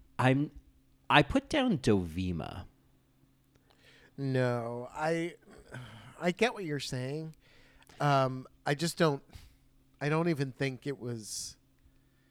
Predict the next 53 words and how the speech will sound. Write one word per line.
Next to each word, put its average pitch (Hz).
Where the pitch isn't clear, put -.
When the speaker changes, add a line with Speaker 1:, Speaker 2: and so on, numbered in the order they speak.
Speaker 2:
it 170
was 175
mo-, 208
always 202
about 113
her. 95
So, 147
a-, 175
and, 170
and, 170
uh, 196
and 180
if 165
it 175
wasn't 196
about 156
her, 143
she -
was 131
insulting 135
people, -
right? 151
So, 190
like, 175
I 185
just 202
don't, 160
yeah, 139
I 185
don't 381
know 415
if 320
there 381
was 339
a 311
commentator. 117
Might 240
have 359
been 285
Carmen 220
Farala. 185
Might, 185
Speaker 1:
Maybe. 240
Speaker 2:
you 254
know. 175
Speaker 1:
I 208
think 208
Dovima's 185
kind 156
of 127
like, 117
she's -
the, 120